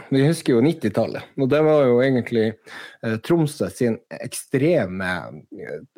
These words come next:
ekstreme talent til å skape toppspisser. Du kan jo nevne på rekke og rad Tore André Flo, Sigurd Rusfeldt.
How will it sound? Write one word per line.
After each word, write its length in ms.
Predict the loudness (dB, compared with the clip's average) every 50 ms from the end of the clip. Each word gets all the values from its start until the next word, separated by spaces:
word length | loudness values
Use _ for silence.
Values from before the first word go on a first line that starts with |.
| -10 -6
ekstreme 540 | -6 -6 -6 -8 -4 -2 0 2 2 2 0 0
talent 460 | 0 0 2 2 2 0 0 -2 -6 _
til 160 | _ -10 -8 -8
å 80 | -10
skape 600 | -8 -4 -2 -2 -2 -2 -4 _ _ _ -14 -14 -10
toppspisser. 1080 | -6 -6 -6 -6 -8 _ _ -16 -14 -14 -8 -4 -2 -2 -2 -4 -8 -12 -12 -10 -10 -10 -12 -16 _ _
Du 160 | -4 0 2 2 4 4 2 2 2
kan 180 | 2 2 2
jo 80 | 4 4
nevne 460 | 4 2 2 2 2 0 0 -2 -4 -2
på 160 | 0 0 2
rekke 360 | 0 0 -4 -4 -2 0 2
og 40 | 2
rad 260 | 2 2 0 0 0
Tore 280 | 2 2 4 4 4 4
André 240 | 4 4 2 2 2 0
Flo, 340 | 0 0 0 0 0 -2 -4
Sigurd 380 | -4 -2 -2 0 2 2 2 2
Rusfeldt. 640 | 0 -2 -6 -6 -6 -6 -6 -8 -10 _ _ _